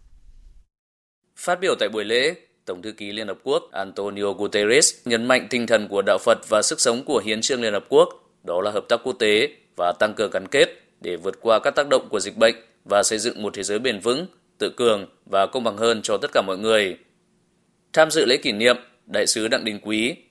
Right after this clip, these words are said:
trưởng phái đoàn đại diện thường trực Việt Nam tại Liên Hợp Quốc, nhấn mạnh tinh thần trách nhiệm chung vì một thế giới không còn khổ đau, đề cao lòng từ ái để chấm dứt và ngăn chặn bạo lực, căng thẳng, thúc đẩy hợp tác để thu hẹp các khác biệt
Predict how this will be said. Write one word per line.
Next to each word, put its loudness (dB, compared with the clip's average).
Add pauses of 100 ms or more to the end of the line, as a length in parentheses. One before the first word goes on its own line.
trưởng -8
phái -4
đoàn 0
đại 0
diện -4
thường -8
trực -8
Việt -6
Nam -2
tại 2
Liên -2
Hợp -6
Quốc, 6 (260)
nhấn -6
mạnh 0
tinh -6
thần -2
trách -8
nhiệm 0
chung -4
vì -4
một -4
thế -4
giới -2
không -6
còn 0
khổ -6
đau, 4 (340)
đề -4
cao 2
lòng 0
từ -6
ái 4
để -4
chấm -8
dứt -4
và 2
ngăn -4
chặn -2
bạo 4
lực, 2 (380)
căng 0
thẳng, 2 (320)
thúc -2
đẩy 4
hợp 0
tác 4
để -2
thu -4
hẹp 2
các -2
khác 0
biệt 4